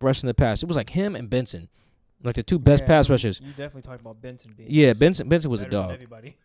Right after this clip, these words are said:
Speaker 1: I mean, and Benson's been solid.
Speaker 2: Yeah.
Speaker 1: Um, through, through the season.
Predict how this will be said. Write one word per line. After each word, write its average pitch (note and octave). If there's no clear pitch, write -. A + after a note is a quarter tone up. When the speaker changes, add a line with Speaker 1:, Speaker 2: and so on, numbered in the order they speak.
Speaker 1:
I F3+
mean, F#3
and G3+
Benson's A#3+
been C3+
solid. F#2
Speaker 2:
Yeah. A2+
Speaker 1:
Um, A2+
through, C#3+
through C#3
the A2
season. A2